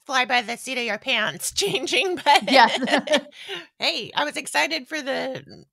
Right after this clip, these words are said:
Speaker 1: Ravens Steelers, <laughs> and it still hasn't happened, <laughs> so.
Speaker 2: Yes, you've, you've all kinds of great football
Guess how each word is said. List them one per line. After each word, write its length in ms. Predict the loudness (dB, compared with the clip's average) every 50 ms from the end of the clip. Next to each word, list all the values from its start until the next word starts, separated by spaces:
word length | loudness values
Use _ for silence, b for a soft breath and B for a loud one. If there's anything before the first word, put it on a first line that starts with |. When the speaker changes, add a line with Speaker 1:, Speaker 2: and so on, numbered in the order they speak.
| _ _
Speaker 1:
Ravens 720 | -8 -4 -2 -2 0 0 0 0 0 -2 -4 -6 -8 -10 -14 -12
Steelers, 540 | -8 -4 -2 0 0 0 0 0 -2 -2 -2
<laughs> 60 | -4
and 100 | -4 -4
it 160 | -6 -8 -8
still 240 | -8 -6 -2 0 2
hasn't 340 | 2 2 2 0 -2 -8 -4
happened, 560 | -2 -2 -2 -4 -6 -14 -16 -14 -14 -16 -18
<laughs> 60 | -14
so. 160 | -8 -6 -6 -6 -6 -8 -14 -14 _ _ B B -8 -6 -6 -4 0 B
Speaker 2:
Yes, 220 | 6 4 6 4
you've, 220 | 2 0 0 2 0
you've 180 | 0 2 4
all 180 | 6 8 8 8
kinds 340 | 6 4 4 4 2 0 -4
of 100 | -6 -4
great 240 | -4 -6 -6 -6
football 480 | -6 -8 -6 -2 0 2 4 4 4